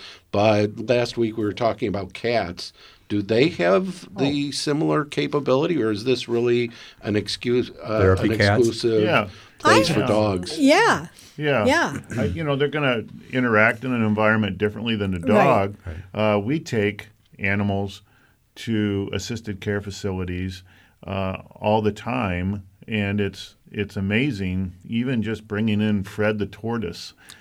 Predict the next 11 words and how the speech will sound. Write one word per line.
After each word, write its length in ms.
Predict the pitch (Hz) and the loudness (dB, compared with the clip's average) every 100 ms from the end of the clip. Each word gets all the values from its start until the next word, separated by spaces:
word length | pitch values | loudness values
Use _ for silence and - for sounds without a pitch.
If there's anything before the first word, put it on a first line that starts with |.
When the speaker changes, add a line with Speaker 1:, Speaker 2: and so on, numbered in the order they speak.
| - | -10
Speaker 3:
and, 440 | 104 104 101 101 - 107 | -2 0 2 -2 -4 -2
and 160 | 104 | 4
how 240 | 104 110 107 | 6 6 6
Speaker 4:
<laughs> 140 | - | 6
Speaker 3:
people 840 | 123 107 98 - 311 302 208 - - - - | 4 4 6 6 4 2 0 0 -4 -8 -2
connect 480 | 117 113 117 107 | 2 2 2 0
with 300 | 107 107 107 | 2 4 2
Fred 280 | - 117 117 | -2 0 0
the 100 | 110 | 0
tortoise. 520 | - 127 131 87 87 190 135 | -4 0 0 0 -4 -4 -2
And, 360 | 98 101 101 | 0 0 -4